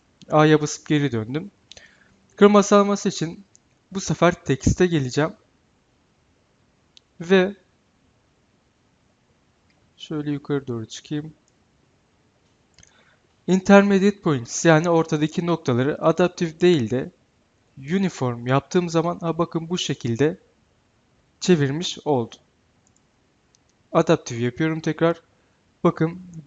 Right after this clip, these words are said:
düz oldu. Şu E'deki düzlük var. Bunları tekrar gelip uniform yaptığımda bakın daha şöyle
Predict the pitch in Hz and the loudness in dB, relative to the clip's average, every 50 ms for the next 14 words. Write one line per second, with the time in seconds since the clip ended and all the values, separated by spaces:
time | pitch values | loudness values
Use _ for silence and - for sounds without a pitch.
0 | - 151 165 151 127 - - - - 143 135 123 117 113 - 160 160 - - 160 | -10 -6 -6 -6 -6 -8 -14 -18 -12 -10 -8 -8 -8 -8 -10 -10 -10 -8 -8 -8
1 | 156 - 160 147 147 139 143 151 147 - 160 147 143 - _ _ 127 113 107 - | -2 2 2 2 2 2 0 -4 -4 -4 -4 -6 -6 -8 _ _ -12 -12 -12 -14
2 | - 110 - - 123 147 - - _ _ _ _ _ _ _ _ _ _ _ _ | -16 -16 -8 -6 -4 -4 -4 -8 _ _ _ _ _ _ _ _ _ _ _ _
3 | _ _ _ _ _ _ _ - 185 175 160 156 160 160 - 165 - - 143 135 | _ _ _ _ _ _ _ -8 -4 -2 0 0 0 0 0 0 2 2 2 2
4 | 131 147 165 160 170 180 - _ _ _ _ _ _ _ _ _ _ _ _ _ | 2 0 0 -2 -2 -4 -6 _ _ _ _ _ _ _ _ _ _ _ _ _
5 | _ _ _ _ _ _ _ _ _ _ _ _ _ _ _ _ _ _ _ _ | _ _ _ _ _ _ _ _ _ _ _ _ _ _ _ _ _ _ _ _
6 | _ _ - _ _ _ _ _ _ 151 156 170 180 185 175 165 - - 175 165 | _ _ -20 _ _ _ _ _ _ -18 -6 -2 -2 -2 -2 -2 -2 2 2 2
7 | 147 127 117 113 110 - - - - 117 123 131 165 185 196 - - _ _ _ | 2 2 0 -4 -6 -6 -8 -12 -12 -6 0 0 0 0 0 -6 -16 _ _ _
8 | _ _ _ _ - 156 147 - 170 165 170 160 147 151 151 160 165 - - - | _ _ _ _ 4 4 4 4 0 -2 -2 -2 0 4 4 4 4 2 -2 -10
9 | _ _ _ _ _ _ _ _ _ _ _ _ _ _ _ _ _ _ _ _ | _ _ _ _ _ _ _ _ _ _ _ _ _ _ _ _ _ _ _ _
10 | - _ _ - - - 143 131 131 131 139 151 156 | -20 _ _ -12 -6 -2 -2 -2 0 0 0 -2 -2